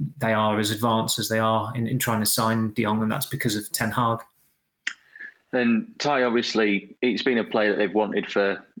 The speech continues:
Speaker 2: almost eight weeks now, and it is the man that Ten Hag has pinpointed all his hopes on.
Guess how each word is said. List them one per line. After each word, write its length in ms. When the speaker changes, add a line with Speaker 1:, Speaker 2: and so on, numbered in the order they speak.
Speaker 2:
almost 400
eight 200
weeks 360
now, 200
and 100
it 80
is 200
the 80
man 260
that 180
Ten 180
Hag 300
has 160
pinpointed 500
all 140
his 120
hopes 320
on. 240